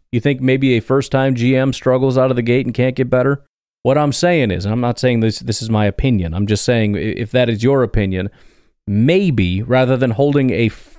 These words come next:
three, four-year-old grudge,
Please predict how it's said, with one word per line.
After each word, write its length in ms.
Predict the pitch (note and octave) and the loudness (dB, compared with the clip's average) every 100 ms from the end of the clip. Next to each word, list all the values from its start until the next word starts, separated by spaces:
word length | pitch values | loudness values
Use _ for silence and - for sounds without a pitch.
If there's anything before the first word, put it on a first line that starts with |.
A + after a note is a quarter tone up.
| - | -18
three, 540 | - - - C#3 F3+ | -18 -10 -2 0 0
four-year-old 960 | - - D#3 E3+ D#3+ D#3 D3+ C3+ C3+ A#2 | -2 0 2 2 2 2 4 2 0 -2
grudge, 720 | A2 G#2+ C3+ G#2 F#2 G#2 - | -2 2 2 2 0 -4 -6